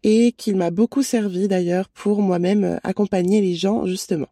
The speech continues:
C'est sans prétention que je démarre ce podcast, puisque j'enregistre ces premiers mots sans matériel depuis mon téléphone.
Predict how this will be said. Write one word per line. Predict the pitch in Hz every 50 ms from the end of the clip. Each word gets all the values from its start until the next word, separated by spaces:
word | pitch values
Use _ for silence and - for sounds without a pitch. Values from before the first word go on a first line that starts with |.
| _ _ _ _ _ _ _ _ _ - - - - - - - - _ _ _
C'est | - - - 233 233 233
sans | - - - 302 302
prétention | 285 - 285 262 - 240 240 - - 240 240 240 240
que | - 202 190
je | 185 185
démarre | 185 170 175 175 180 185 -
ce | - 170
podcast, | 160 - - 180 - - - 208 220 240 247 - - 185 -
puisque | - 190 - - 208 190
j'enregistre | 180 208 214 208 214 202 196 202 220 214 - - 202 185
ces | - - 180
premiers | - - - - 262 262 254 254 247 233
mots | 233 226 226 233 - - - _ _ _
sans | _ - - - 269 269
matériel | 262 262 247 247 - 247 233 233 214 208 202 202 202 202 208 -
depuis | - 175 175 240 247 247 - -
mon | 254 247 240 233
téléphone. | - 233 214 208 202 - - - 185 190 208 202